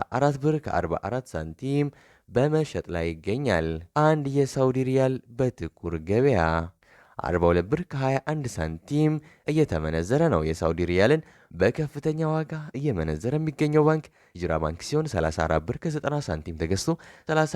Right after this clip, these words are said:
አምስት ብር ከስልሳ ሳንቲም በመሸጥ ላይ ነው። በንግድ ባንክ ሠላሳ ሦስት ብር ተገዝቶ፣ ሠላሳ ሦስት ብር ከስልሳ ስድስት ሳንቲም በመሸጥ ላይ ይገኛል። አንድ የኦማን ሪያል በጥቁር ገበያ አራት መቶ አስራ አንድ ብር ከሃያ ስምንት ሳንቲም እየተመነዘረ ነው።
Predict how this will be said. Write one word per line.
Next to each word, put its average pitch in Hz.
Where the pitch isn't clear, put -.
አምስት 139
ብር 135
ከስልሳ 87
ሳንቲም 78
በመሸጥ 156
ላይ 60
ነው። 55
በንግድ 80
ባንክ 160
ሠላሳ 82
ሦስት 82
ብር 87
ተገዝቶ፣ 95
ሠላሳ 87
ሦስት 104
ብር 160
ከስልሳ 87
ስድስት 120
ሳንቲም 87
በመሸጥ 165
ላይ 82
ይገኛል። 90
አንድ 160
የኦማን 143
ሪያል 131
በጥቁር 87
ገበያ 107
አራት 82
መቶ 143
አስራ 135
አንድ 127
ብር 123
ከሃያ 82
ስምንት 101
ሳንቲም 110
እየተመነዘረ 143
ነው። 165